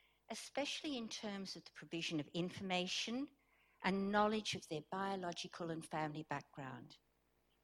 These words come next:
which gave them a sense of knowing their family, but what was important too was seeing an amicable relationship between their birth and adoptive families.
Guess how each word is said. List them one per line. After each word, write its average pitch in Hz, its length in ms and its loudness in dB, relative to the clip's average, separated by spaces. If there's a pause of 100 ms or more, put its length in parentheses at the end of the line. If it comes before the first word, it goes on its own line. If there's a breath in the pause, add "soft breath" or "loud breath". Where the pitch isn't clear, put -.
(180)
which - 260 -6
gave 233 300 4 (100)
them 196 260 -4
a 175 60 -2
sense - 520 -4
of 170 120 -8
knowing 202 400 4
their 185 160 0
family, 151 600 0 (500 loud breath)
but - 140 -2
what 185 200 4
was 196 160 -2
important 175 640 -2
too 190 460 0
was 165 100 -4
seeing 170 280 -4
an 160 200 -2
amicable 180 680 -2
relationship 151 800 -4 (480 soft breath)
between 160 360 -2
their 147 200 0
birth 143 300 0
and 151 100 -2
adoptive 139 420 -4
families. 131 680 -8